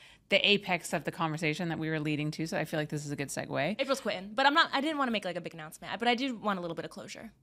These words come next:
Speaker 1: Okay.
Speaker 2: This is my closure.
Speaker 1: Okay.
Speaker 2: <laughs>
Speaker 1: So tell us, like, what led you to that decision? 'Cause I'm assuming it's not something that, like, happened overnight.
Speaker 2: No, definitely not. Um, my quitting process started definitely the second that I walked onto a set. I was thinking, "Okay,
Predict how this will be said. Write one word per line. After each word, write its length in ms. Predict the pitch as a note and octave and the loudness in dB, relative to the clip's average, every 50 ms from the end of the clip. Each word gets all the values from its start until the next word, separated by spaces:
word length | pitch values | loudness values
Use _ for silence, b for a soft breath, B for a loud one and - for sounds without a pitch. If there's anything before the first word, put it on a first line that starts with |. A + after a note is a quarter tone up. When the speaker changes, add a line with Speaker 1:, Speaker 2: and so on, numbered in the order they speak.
| _ - - | _ -4 0
Speaker 1:
Okay. 280 | G#3+ G#3 - F#3+ D3+ F3 - - | 0 0 2 0 -2 -4 -4 -6
Speaker 2:
This 140 | - C4 A#3+ | -8 -6 -4
is 60 | A#3 | -4
my 80 | A3 F#3+ | -4 -4
closure. 420 | - F#3 E3 E3+ - - - G3 - _ _ _ - - | -4 -6 -8 -8 -10 -10 -12 -14 -16 _ _ _ -2 0
Speaker 1:
Okay. 360 | G3 G3+ C#4+ D#4 E4+ C4 E3+ - - | 0 2 2 2 0 0 -4 -4 -4
Speaker 2:
<laughs> 280 | - C4 - - G#3+ A3 B B B B | -6 -6 -6 -6 -10 -10 B B B B
Speaker 1:
So 500 | B - C4+ B3 A#3+ A#3 A#3 A#3 A#3 G#3 - - - - | B 6 8 8 10 10 10 8 8 6 2 -2 -10 -8
tell 220 | - - A3 A3 A#3 | 0 4 6 6 6
us, 180 | B3 A#3+ - | 6 4 2
like, 160 | B3 G#3 F3 - | 2 2 2 2
what 340 | E3 D3+ D3+ F3+ F#3 - - | 0 2 6 6 6 6 4
led 240 | D#3+ E3 E3 D3+ D3+ | 4 2 2 2 2
you 80 | D#3+ | -2
to 120 | D#3 F3 D#3 | -4 -2 -2
that 180 | D#3+ D3+ - | -2 -2 -2
decision? 340 | D#3+ D3+ D#3+ D#3 D3 D3+ D3+ | -4 -4 -2 -2 -2 -2 -4
'Cause 100 | D3 D3+ | -2 -2
I'm 120 | D#3+ D#3+ | -2 -2
assuming 320 | D#3+ D#3 - F3 E3 E3 D#3+ | -2 -2 -2 0 0 0 0
it's 160 | - - - | -2 -4 -8
not 140 | - - - | -10 -8 -6
something 200 | - D3 C#3+ C#3+ | -6 -6 -4 -4
that, 160 | C#3+ - - | -6 -6 -6
like, 140 | C#3 C3+ - - | -6 -6 -4 -4
happened 260 | - D3+ - D#3 D3 | -4 -4 -4 -4 -4
overnight. 440 | C#3+ C#3 C#3+ D3 E3 G3+ A3+ C#4 - - _ _ _ | -4 -4 -2 -2 -2 -2 -4 -6 -10 -14 _ _ _
Speaker 2:
No, 220 | C#4+ C#4+ C#4+ C#4 C4+ A#3+ | -6 -6 -4 -4 -4 -4
definitely 280 | B3+ A3 G#3+ - G#3 F#3+ | -4 -4 -4 -6 -8 -8
not. 200 | F3+ E3+ D3 - _ _ _ - | -8 -8 -8 -10 _ _ _ -6
Um, 300 | G3+ F#3+ F#3+ F#3 G3 G3 - B B B B B B - | -4 -4 -4 -4 -6 -10 -16 B B B B B B -8
my 180 | G#3 G#3+ G#3+ | -6 -6 -6
quitting 340 | G#3+ - - A3+ A3+ A3+ A3 | -6 -8 -6 -6 -4 -4 -6
process 460 | A3+ - G3+ F#3+ F#3 - G3+ G3 G3 | -6 -6 -6 -6 -6 -6 -8 -8 -8
started 1000 | - - - - - - - _ _ - A#3 C4 C4 C4+ C4 C4 C4 B3+ B3+ - b b b b b b - | -8 -10 -10 -12 -12 -14 -16 _ _ 0 0 2 2 2 2 2 0 -2 -4 -8 b b b b b b -4
definitely 280 | G#3+ A3 - A#3+ A#3 | -4 -4 -2 -2 -4
the 100 | A3 G3+ | -4 -4
second 400 | - - - F3+ - - G3 - | -6 -6 -6 -8 -8 -8 -12 -10
that 80 | F#3+ F3 | -8 -8
I 60 | F3 | -6
walked 220 | E3+ E3+ E3+ E3+ - | -6 -8 -10 -10 -12
onto 220 | F#3+ F#3 - - F3+ | -14 -16 -14 -14 -14
a 40 | F3 | -12
set. 320 | - - A#3+ A#3 A3+ G3+ | -8 -2 0 2 2 0
I 80 | - F3+ | 0 -4
was 120 | E3+ E3+ - | -6 -8 -8
thinking, 380 | - F3+ F3 - F3 E3+ E3+ | -8 -10 -10 -10 -12 -12 -12
"Okay, 320 | - - F#3 - - G3 | -12 -14 -14 -14 -16 -16